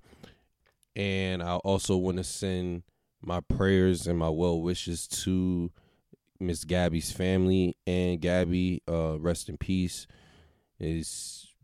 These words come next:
been found that her body was found in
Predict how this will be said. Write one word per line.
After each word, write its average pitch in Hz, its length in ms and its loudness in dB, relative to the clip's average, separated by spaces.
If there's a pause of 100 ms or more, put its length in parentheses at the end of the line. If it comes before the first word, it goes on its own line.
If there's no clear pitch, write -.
been 87 260 2
found 87 520 2
that 82 240 2 (720)
her 87 140 4
body 85 340 4
was 80 180 0
found 85 440 0 (840)
in 104 360 4